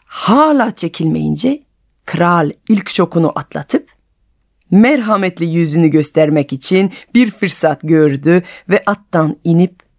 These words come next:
çocuğun yanına geldi. "Ne yapıyorsun yolumun ortasında?" "Burası benim tezgahım efendi." "Senin tezgahın mı? Malların görmüyorum.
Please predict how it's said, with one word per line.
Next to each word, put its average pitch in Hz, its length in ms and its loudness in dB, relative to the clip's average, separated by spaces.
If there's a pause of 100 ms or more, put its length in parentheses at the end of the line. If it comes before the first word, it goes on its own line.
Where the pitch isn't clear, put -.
(160)
çocuğun 139 520 2
yanına 127 360 -2
geldi. - 600 -18 (640)
"Ne 494 160 4
yapıyorsun 165 680 2
yolumun 151 460 4
ortasında?" 143 760 -2 (680)
"Burası 262 360 2
benim 320 220 4
tezgahım 147 500 0
efendi." 135 460 -8 (1200)
"Senin 240 340 2
tezgahın 147 580 -2
mı? 240 80 -2 (420)
Malların 185 680 2
görmüyorum. 240 560 0